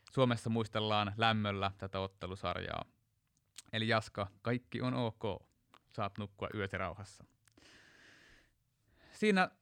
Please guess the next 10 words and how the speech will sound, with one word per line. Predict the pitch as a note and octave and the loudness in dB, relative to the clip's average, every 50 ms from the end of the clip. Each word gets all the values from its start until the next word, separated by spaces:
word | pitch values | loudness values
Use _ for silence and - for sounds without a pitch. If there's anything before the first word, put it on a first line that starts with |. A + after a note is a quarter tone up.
| _ _ - | _ _ -10
siinä | E3 F#3 G3 F3+ E3 | -4 -2 0 0 0
sitten | D#3 E3 D#3+ - - F3 | 0 -2 -2 -2 -2 0
meidän | F3 F3 F3 E3+ E3+ E3+ D#3+ C#3+ - - D#3+ | 2 2 4 4 2 2 0 -4 -6 -8 -2
erikoisjakso | - F3+ E3+ D#3 - D#3 C#3+ D3+ C#3+ - - D#3 D3 | 2 2 2 2 2 0 0 0 0 0 0 0 0
alkaa | D3 C#3 - D3+ D3 | 0 0 0 0 0
nyt | D3 D3 - | 0 0 -2
kääntymään | - - D#3 D3 C3+ B2+ C3 B2+ B2+ B2+ B2 B2 A#2+ - - | 0 2 4 4 4 4 2 2 4 2 2 0 -2 -4 -4
loppupuolelle | C#3 C#3 C3 - - B2+ A#2 - B2+ B2 A#2 A2+ A2 A2 A2 A2 | -2 -2 -2 -2 -4 -8 -4 0 2 4 6 6 4 4 4 2
ja, | G#2+ G#2+ G#2+ G#2+ G#2+ G#2+ G#2+ G#2+ - - - - | 2 2 2 4 4 4 2 -2 -4 -8 -10 -6
ja | A#2 A2+ A2 G#2 | -4 -4 -4 -4